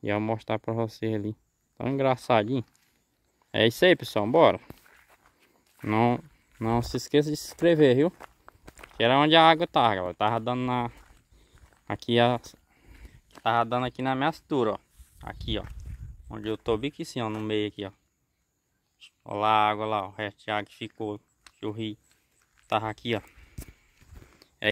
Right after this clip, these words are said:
e seja bem-vindo quem tá chegando agora no canal. E quem já tá, muito obrigado.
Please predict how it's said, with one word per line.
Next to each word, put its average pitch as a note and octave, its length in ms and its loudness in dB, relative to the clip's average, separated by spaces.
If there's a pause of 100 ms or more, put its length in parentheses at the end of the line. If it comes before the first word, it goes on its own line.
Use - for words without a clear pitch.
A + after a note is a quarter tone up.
(100)
e C#3 100 -8
seja E3+ 360 0
bem-vindo E3 460 -2
quem D#3 140 -2
tá D#3 180 0
chegando D3 360 -2
agora D3 220 4
no C#3+ 140 -2
canal. C#3+ 520 -2 (520)
E A2+ 120 -10
quem C#3 240 -4
já C3+ 180 0
tá, D3 400 2 (140)
muito C3+ 300 -4
obrigado. C#3 760 2